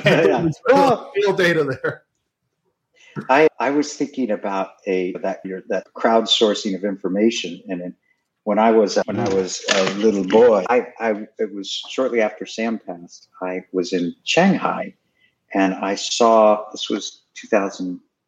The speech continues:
Speaker 1: seven, and I saw the, the sign, wall size, building size T V screens at the time. And so I bought some of, now you see this stuff everywhere, but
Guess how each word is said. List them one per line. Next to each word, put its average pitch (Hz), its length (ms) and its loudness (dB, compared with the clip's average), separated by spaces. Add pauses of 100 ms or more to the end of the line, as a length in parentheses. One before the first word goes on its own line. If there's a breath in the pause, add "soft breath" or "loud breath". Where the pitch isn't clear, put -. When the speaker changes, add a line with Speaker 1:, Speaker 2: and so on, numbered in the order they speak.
(1200)
Speaker 1:
seven, - 640 -2 (500 soft breath)
and 98 140 2
I 98 100 2
saw 107 560 2 (100)
the, 95 260 -2
the 90 500 -4
sign, 127 640 2
wall 104 360 4
size, 101 540 -2
building 113 420 2
size 95 420 -6
T - 140 -6
V 123 160 0
screens 82 460 -12
at 90 100 -16
the - 60 -18
time. 82 320 -10
And 90 120 -16
so 95 140 -2
I 92 100 -2 (180)
bought 104 360 2
some 98 240 -4
of, 87 280 -4
now 113 580 2
you 104 80 -2
see 117 180 0
this 95 160 -2
stuff - 240 -4
everywhere, 85 540 -4
but 85 160 -6